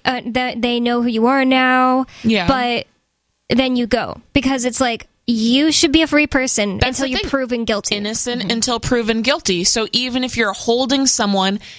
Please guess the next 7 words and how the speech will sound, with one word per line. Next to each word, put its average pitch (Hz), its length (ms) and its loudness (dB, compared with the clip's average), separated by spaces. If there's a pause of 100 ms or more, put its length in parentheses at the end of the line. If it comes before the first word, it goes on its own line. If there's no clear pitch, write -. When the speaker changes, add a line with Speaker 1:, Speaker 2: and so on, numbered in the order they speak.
(220)
Speaker 2:
at 233 260 -6
the 262 100 -8
county 254 440 -6
jail, 208 640 -4
Speaker 1:
Mm-hmm. 240 320 0 (420)
Speaker 2:
that 233 320 -2
is 233 340 -2